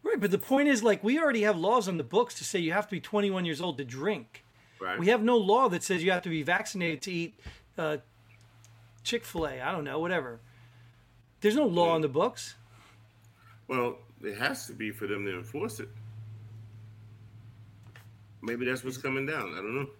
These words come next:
Speaker 1: Uh, who makes
Speaker 2: I don't know.
Speaker 1: laws?
Speaker 2: Yeah.
Speaker 1: Right?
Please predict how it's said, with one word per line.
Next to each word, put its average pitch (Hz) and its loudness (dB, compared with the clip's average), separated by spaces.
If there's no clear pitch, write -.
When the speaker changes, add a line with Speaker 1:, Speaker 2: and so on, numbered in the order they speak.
Speaker 1:
Uh, 135 -6
who 156 -2
makes 220 4
Speaker 2:
I - 0
don't 233 4
know. 190 4
Speaker 1:
laws? 113 -8
Speaker 2:
Yeah. 123 -4
Speaker 1:
Right? 220 0